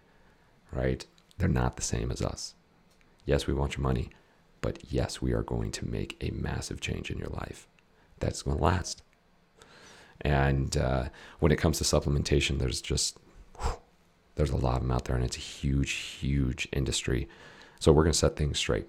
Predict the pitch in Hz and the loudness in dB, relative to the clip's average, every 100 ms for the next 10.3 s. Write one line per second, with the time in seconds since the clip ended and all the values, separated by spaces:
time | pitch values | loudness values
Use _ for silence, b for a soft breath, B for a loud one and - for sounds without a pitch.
0 | - 65 69 - 67 67 76 85 85 82 | -6 -2 0 2 2 4 4 4 2 0
1 | 78 73 69 71 71 - 67 65 B B | 0 0 0 0 0 -2 -4 -4 B B
2 | B B B 67 69 67 69 69 - 65 | B B B -2 0 0 0 0 0 -2
3 | - 73 73 78 69 67 65 - B B | 2 2 2 -2 -2 0 -2 -4 B B
4 | B B 82 76 76 80 - - 71 69 | B B -2 2 4 2 2 0 0 0
5 | 64 107 120 104 78 58 - 65 - - | 2 4 6 4 2 -2 0 0 0 -2
6 | 62 - - 69 - - - - - - | -2 -2 -2 -2 -2 -6 -6 -6 -8 -8
7 | - 90 107 104 - 95 92 - 95 95 | -2 -2 0 -2 0 0 0 0 2 0
8 | - _ - - 82 80 78 80 80 80 | -2 _ -2 0 2 4 4 4 4 2
9 | - B B B B B - 73 69 69 | -2 B B B B B 0 2 4 2
10 | 69 50 | 0 -4